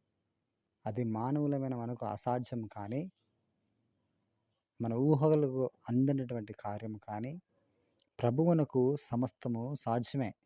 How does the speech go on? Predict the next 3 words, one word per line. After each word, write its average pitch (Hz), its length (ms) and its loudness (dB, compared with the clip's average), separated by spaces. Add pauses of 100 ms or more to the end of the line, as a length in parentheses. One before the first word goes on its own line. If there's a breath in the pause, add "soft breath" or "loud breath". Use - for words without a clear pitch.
(920)
అవును 127 480 2
ప్రియ 110 200 0
దైవజనమా, 127 800 -2